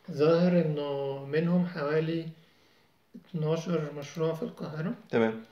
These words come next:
Speaker 1: والباقيين، آم، في منهم في وجه قبلي اتنين و-، واتنين في البحر الأحمر وهكذا. ال-، آم، المشاريع كمان، آه، في عدد كبير منها، بالذات اللي في القاهرة،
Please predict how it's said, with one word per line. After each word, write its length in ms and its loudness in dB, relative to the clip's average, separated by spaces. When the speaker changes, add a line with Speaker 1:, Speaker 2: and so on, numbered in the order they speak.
Speaker 1:
والباقيين، 880 0
آم، 960 -4
في 140 -10
منهم 760 -4
في 180 -6
وجه 280 0
قبلي 180 -4
اتنين 520 2
و-، 800 -2
واتنين 300 -6
في 80 -12
البحر 400 -8
الأحمر 400 -10
وهكذا. 360 -16
ال-، 360 0
آم، 580 0
المشاريع 760 0
كمان، 720 0
آه، 680 -2
في 580 2
عدد 440 0
كبير 420 2
منها، 360 2
بالذات 380 -2
اللي 140 0
في 60 -8
القاهرة، 520 -6